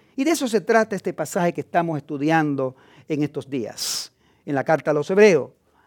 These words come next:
A que crezcamos, a que avancemos, a que progresemos,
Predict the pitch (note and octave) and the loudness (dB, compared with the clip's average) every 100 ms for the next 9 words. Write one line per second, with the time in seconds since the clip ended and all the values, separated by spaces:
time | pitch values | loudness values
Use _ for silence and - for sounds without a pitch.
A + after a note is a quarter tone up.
0 | _ - F3+ F3+ G3 - G3 F3 - C4+ | _ -2 2 4 2 2 0 0 2 6
1 | C4 E3+ C3+ F3+ G#3+ G3 G3+ F#3+ - - | 6 4 0 2 4 4 4 0 -2 4
2 | D4+ A3+ D3 B2+ - - _ _ A3+ A3+ | 6 6 0 -6 -12 -20 _ _ 4 6
3 | A3+ A3+ A3+ G#3 G#3+ F#3+ - D4 D4+ G#3+ | 6 6 4 4 4 0 2 4 6 4
4 | B2+ - - - - | 0 -8 -16 -16 -20